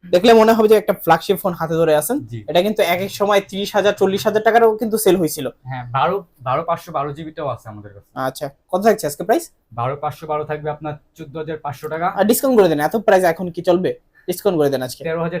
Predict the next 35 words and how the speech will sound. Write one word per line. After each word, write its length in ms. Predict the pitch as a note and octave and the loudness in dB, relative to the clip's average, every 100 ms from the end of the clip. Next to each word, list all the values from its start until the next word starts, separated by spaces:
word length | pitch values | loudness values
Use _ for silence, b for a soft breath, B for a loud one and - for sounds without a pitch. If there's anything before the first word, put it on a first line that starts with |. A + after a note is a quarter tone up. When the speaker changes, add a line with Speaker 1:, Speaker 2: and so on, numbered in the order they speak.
| F3 | -8
Speaker 2:
টাকা, 140 | F3 | -8
বারো 320 | C3+ C3 D3+ | -4 -2 -2
পাঁচশো 400 | E3 D#3+ - E3 | -2 -6 -6 -6
বারো 160 | D3 A#2+ | -4 -4
টাকা 160 | A#2 C3+ | -4 -4
Speaker 1:
ওকে, 100 | A2 | -2
Speaker 2:
ভাইয়া। 100 | G2+ | 2
Speaker 1:
বারো 200 | E3 G#3+ | 4 4
পাঁচশো 320 | G#3+ - G#3+ | 2 2 4
বারো, 140 | A#3 | 4
Speaker 2:
জি। 60 | - | 6
Speaker 1:
তেরো 180 | G3+ G#3 | 4 4
হাজার 200 | F#3 E3+ | 2 2
টাকা। 180 | B2+ | -2
Speaker 2:
হ্যাঁ। 200 | B2+ C3 | -2 -4
Speaker 1:
আচ্ছা। 280 | C#3 C#3 - | -4 -6 -12
Speaker 2:
আর 400 | C#3+ _ - D#3+ | -20 _ -2 0
Speaker 1:
আর 120 | - | 2
Speaker 2:
যেটা 120 | D#3+ D3+ | 0 0
Speaker 1:
আট 80 | |
Speaker 2:
আপনার 160 | F3 D#3+ | -2 -6
আট 180 | D3 D3 | -6 -6
দুই 140 | C#3+ F3 | -8 -10
ছাপ্পান্ন, 540 | E3+ E3 F#3+ F#3+ G3 | -8 -8 -8 -12 -12
ওটা 160 | E3+ E3+ | -10 -10
পড়বে 240 | E3+ D#3+ | -10 -10
আপনার 200 | E3 E3+ | -8 -10
এগারো 220 | D#3 D3+ D#3 | -12 -8 -8
হাজার 140 | D#3+ | -8
পাঁচশো 320 | C#3+ B2+ - | -14 -18 -18
টাকা। 240 | A2 F#2 E3+ | -14 -2 2
Speaker 1:
এগারো 220 | E3 F3 | 4 2
হাজার 220 | E3 E3 | 2 2
পাঁচশো 240 | D#3 - | 0 -2
টাকা। 200 | C#3 B2 | -4 -8